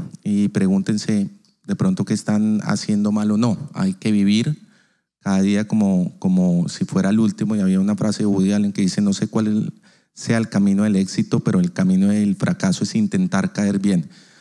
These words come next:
No intenten, eh, caer bien, sean ustedes. Yo creo que ahí es donde está el secreto. Y el secreto del éxito no es, no es la plata y lo material, sino yo creo que el éxito,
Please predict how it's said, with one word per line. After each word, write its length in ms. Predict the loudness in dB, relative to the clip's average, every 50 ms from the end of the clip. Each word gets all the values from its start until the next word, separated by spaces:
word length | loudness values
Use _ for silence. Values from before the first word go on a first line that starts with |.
| _ _ _ _ _
No 140 | 0 2 2
intenten, 720 | 2 0 0 0 2 2 2 0 0 0 0 0 -2 -2
eh, 500 | -2 0 0 2 2 2 2 2 0 -2 -2
caer 280 | -2 -2 0 0 0
bien, 380 | 0 0 0 2 2 0 0 -4 -8
sean 320 | -14 -8 -4 -2 0 0 0
ustedes. 500 | -2 -4 -2 -2 0 0 0 0 0 -2
Yo 140 | -4 -4
creo 180 | -4 -4 -6 -4
que 280 | -2 -2 -2 0 0 0
ahí 200 | 0 0 0 0
es 120 | 0 0
donde 200 | -2 -2 -2 -2
está 340 | -4 -4 -4 -2 -2 -2 -2
el 240 | -4 -4 -4 -4 -4
secreto. 480 | -4 -6 -6 -4 -2 -2 -2 0 0 -2
Y 40 |
el 80 | -2 -2
secreto 380 | -4 -6 -4 -4 -2 -2 0 0
del 120 | 0 0
éxito 420 | 0 -2 -2 -4 -6 -4 -2 0
no 140 | 0 2 2
es, 300 | 2 0 0 -4 -8 -16 _ -20 _ _ _ _ _ _ _
no 120 | -4 -2 -2
es 160 | -2 0 -2
la 100 | -2 -2
plata 320 | 0 0 0 0 0 0
y 40 | 0
lo 80 | 0 2
material, 440 | 2 0 0 0 0 0 0 0 0
sino 220 | 0 0 0 2
yo 140 | 2 0 0
creo 180 | 0 -2 -2
que 80 | 0 0
el 100 | 0 0
éxito, 540 | 0 0 -2 -4 -6 -4 -2 -2 -2 -2